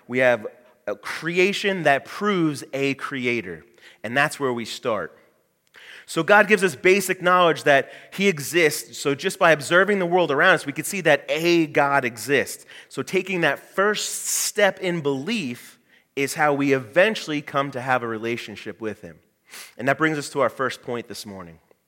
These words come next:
God assures us that our faith is not blind, and he's willing to prove it.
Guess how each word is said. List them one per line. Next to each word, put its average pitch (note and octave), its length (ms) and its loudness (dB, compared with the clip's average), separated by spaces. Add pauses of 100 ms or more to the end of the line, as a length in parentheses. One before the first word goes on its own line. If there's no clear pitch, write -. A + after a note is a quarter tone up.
(1080)
God F3+ 300 6
assures F#3 560 2
us A2+ 320 -4 (280)
that B2+ 200 2
our B2+ 100 6
faith D3 460 -2
is F3+ 240 2
not D#3 320 0
blind, C3 500 0 (380)
and A#2+ 180 -8
he's B2 380 -6
willing C#3+ 460 -2
to C3+ 120 -12
prove B2 400 -8
it. E2 140 -16